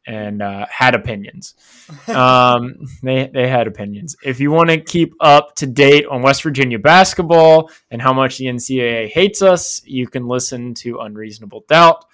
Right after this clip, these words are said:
Speaker 1: Uh, that is a West Virginia basketball podcast. Josh does a really good job. And, man, we're, like, under a week away from basketball.
Speaker 2: Did you see,
Speaker 1: Uh,
Speaker 2: did you see the battle thing?
Speaker 1: Yeah, the N C A A, man, it's just
Speaker 2: What?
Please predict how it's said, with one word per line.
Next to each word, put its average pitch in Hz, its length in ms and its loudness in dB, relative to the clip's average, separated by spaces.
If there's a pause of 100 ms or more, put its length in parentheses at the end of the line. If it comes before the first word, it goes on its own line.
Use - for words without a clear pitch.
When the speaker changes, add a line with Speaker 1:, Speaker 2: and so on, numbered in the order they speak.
(280)
Speaker 1:
Uh, 107 460 -6
that 107 180 -8
is 104 140 -10
a 101 140 -10
West 101 300 -12
Virginia 107 640 -12
basketball 113 480 -4
podcast. 160 580 4
Josh 123 220 0
does 113 120 -12
a 117 40 -8
really 110 180 -4
good 107 140 -8
job. 120 380 4 (380)
And, 110 540 -4
man, 170 140 4
we're, 202 80 6
like, 180 160 4
under 170 180 0
a 147 80 4
week 131 220 -2
away 123 120 2
from 120 140 -8
basketball. 131 720 2 (600)
Speaker 2:
Did 131 120 -6
you 143 60 -4
see, 139 260 -2
Speaker 1:
Uh, - 80 -6
Speaker 2:
did - 400 -18
you 156 40 -8
see 147 140 -6
the 113 80 -10
battle 107 280 -6
thing? 107 280 -10 (680)
Speaker 1:
Yeah, 214 320 8
the 135 100 2
N 185 100 0
C 196 200 0
A 196 240 6
A, 175 40 2
man, 127 240 0
it's 135 120 -8
just - 400 -8 (640)
Speaker 2:
What? 247 260 4